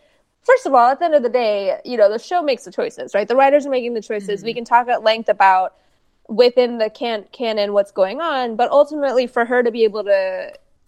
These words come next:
Speaker 1: you know, make a split-second decision, save Byron, and also make it so that they're okay until they can get to the future is really, it,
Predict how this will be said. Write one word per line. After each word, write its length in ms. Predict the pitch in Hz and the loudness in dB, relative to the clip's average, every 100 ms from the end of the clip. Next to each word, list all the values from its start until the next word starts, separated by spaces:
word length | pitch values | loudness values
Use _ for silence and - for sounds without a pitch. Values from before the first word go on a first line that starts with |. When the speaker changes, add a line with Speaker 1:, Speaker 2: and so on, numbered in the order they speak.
| _ _ | _ _
Speaker 1:
you 160 | 247 233 | -6 -2
know, 440 | 202 180 170 - - | -2 -2 -4 -6 -6
make 240 | 240 240 | -2 0
a 60 | 254 | 0
split-second 440 | 247 233 233 226 | 0 -2 0 -2
decision, 520 | 214 214 226 220 214 214 | -4 0 2 2 -2 -2
save 380 | - 220 214 196 | -2 0 2 4
Byron, 440 | 196 202 190 185 | 6 6 4 0
and 120 | 196 - | -8 -2
also 760 | 226 233 - - 220 208 208 - _ _ _ | 2 2 2 4 6 6 2 -8 _ _ _
make 280 | 233 226 226 | -2 0 0
it 140 | 208 | -2
so 260 | - 226 208 | -2 0 2
that 540 | 190 190 185 175 170 _ _ _ _ - | 4 4 4 2 -6 _ _ _ _ -10
they're 320 | 214 240 240 | -4 -2 0
okay 300 | 220 262 226 | -2 -4 -6
until 220 | 214 226 | -6 -4
they 100 | 196 | -4
can 140 | 214 | -2
get 140 | 196 196 | -4 -4
to 60 | |
the 120 | 202 190 | -6 -10
future 720 | 277 311 - 226 196 190 196 _ _ _ _ - | -6 -6 0 2 4 2 -6 _ _ _ _ 2
is 200 | 240 214 | 2 4
really, 540 | 247 240 226 208 - _ _ _ - | 2 4 0 -2 -6 _ _ _ -14
it, 200 | - | -14